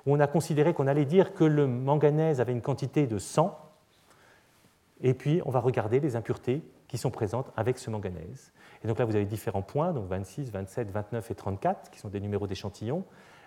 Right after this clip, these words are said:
Vingt-six et vingt-sept correspondent à deux empreintes de main différentes, mais totalement superposables,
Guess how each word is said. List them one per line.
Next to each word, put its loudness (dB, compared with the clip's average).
Vingt-six 0
et 2
vingt-sept 0
correspondent 0
à 4
deux 4
empreintes -2
de 2
main 0
différentes, -4
mais 4
totalement 4
superposables, -4